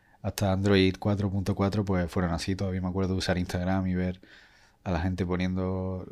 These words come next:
los emojis y yo decía, "Dios, qué, qué rabia no poder verlo y tener que ver el puto monigote este negro que es feísimo", ¿sabes? Pero bueno, ya en cinco punto cero, pues, Google lanzó su set más limitado, eh,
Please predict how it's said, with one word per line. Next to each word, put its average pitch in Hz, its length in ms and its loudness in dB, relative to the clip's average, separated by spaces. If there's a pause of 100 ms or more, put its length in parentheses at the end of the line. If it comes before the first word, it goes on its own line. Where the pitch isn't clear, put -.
(120)
los 87 160 -4
emojis 92 340 0
y 92 80 0
yo 95 100 -2
decía, 87 260 -2
"Dios, 92 260 -2
qué, 92 200 -4
qué - 160 -6
rabia 107 280 6
no 104 100 2
poder 98 260 2
verlo 101 240 6
y 101 60 4
tener 92 220 2
que 98 120 0
ver 98 140 0 (320)
el 85 100 -8
puto 101 260 0
monigote 98 420 2
este 95 180 -2
negro 95 320 0
que 92 100 -4 (360)
es 87 100 -8
feísimo", 90 420 0
¿sabes? 92 220 -2 (800)
Pero 101 160 0
bueno, 95 160 4
ya 92 200 4
en 92 260 0
cinco 95 320 0
punto 90 240 -2
cero, 95 220 2
pues, 90 160 2
Google 90 360 0 (500)
lanzó 87 600 -4
su - 160 -4
set 92 360 -2
más 90 260 0
limitado, 95 600 0 (500)
eh, 87 440 -6